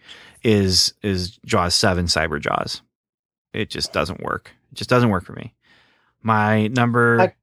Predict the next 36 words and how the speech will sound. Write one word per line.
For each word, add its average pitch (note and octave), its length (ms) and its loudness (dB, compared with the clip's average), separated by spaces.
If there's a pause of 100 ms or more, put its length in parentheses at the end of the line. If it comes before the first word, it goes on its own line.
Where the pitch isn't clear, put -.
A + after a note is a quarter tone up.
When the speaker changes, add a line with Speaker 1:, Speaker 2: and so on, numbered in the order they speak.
(140)
Speaker 2:
I E3+ 120 2
can E3+ 160 -2
see G3 340 2
why E3+ 300 4
that D#3 240 2
would D3+ 100 -4
be D3+ 100 -10
so. D#3+ 600 2
I D3+ 160 -4
just, - 560 -6 (680)
I D#3 120 2
wish - 800 -2 (280)
you D3+ 140 -4
could - 240 -8
see C3+ 260 -4
it C3 100 -4
with C3+ 140 -18
my B2 240 -8
eyes. A2 600 -16
Speaker 1:
I F#2+ 100 -10
wish G2+ 260 -4
I F#2+ 120 -4
could G2 280 -4
too, F#2+ 280 -4 (320)
'cause B2 120 -2
I, B2+ 120 4
I B2+ 160 0
want D#3 300 2
to B2+ 60 0
appreciate A2+ 440 0
it. - 40 2
I A2+ 120 2
want C#3 340 2
to A2 80 -4
like E2 240 -8
it. - 180 -12